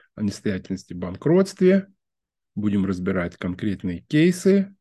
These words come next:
конкретные примеры. Но сегодня давайте просто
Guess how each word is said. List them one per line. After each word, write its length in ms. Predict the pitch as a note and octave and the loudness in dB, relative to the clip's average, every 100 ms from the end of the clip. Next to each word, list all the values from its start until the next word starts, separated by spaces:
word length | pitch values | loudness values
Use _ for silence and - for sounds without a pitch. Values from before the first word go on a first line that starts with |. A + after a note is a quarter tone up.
| _ _ _ _ | _ _ _ _
конкретные 640 | - F#2 F#2 G2 - E2+ | -10 -10 -6 -8 -6 -10
примеры. 600 | E2 F2 F2 E2 C#2+ - _ _ _ _ _ _ _ _ _ _ | -8 -6 -6 -6 -10 -16 _ _ _ _ _ _ _ _ _ _
Но 180 | - G#3+ | 2 4
сегодня 640 | A3 G3+ G3 F#3 E3 D#3 C#3+ | 6 6 8 6 6 4 4
давайте 480 | C3+ C3 C3+ B2+ | 2 2 2 0
просто 600 | G#2 A2+ A2+ - G2 F2+ | -8 -2 -4 -4 -8 -8